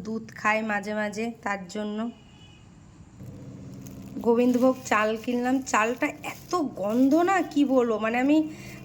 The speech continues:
হাতে নিচ্ছি মানে গন্ধ বেরোচ্ছে, এত গন্ধ চালটা।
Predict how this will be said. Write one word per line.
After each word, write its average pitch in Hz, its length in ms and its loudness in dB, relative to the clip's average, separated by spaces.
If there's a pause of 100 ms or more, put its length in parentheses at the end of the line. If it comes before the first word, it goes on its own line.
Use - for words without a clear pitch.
হাতে 220 260 0 (100)
নিচ্ছি 359 340 -2
মানে 339 120 4 (100)
গন্ধ 254 220 4 (100)
বেরোচ্ছে, 233 340 2 (120)
এত 220 120 -6 (200)
গন্ধ 220 260 0 (180)
চালটা। 175 360 -2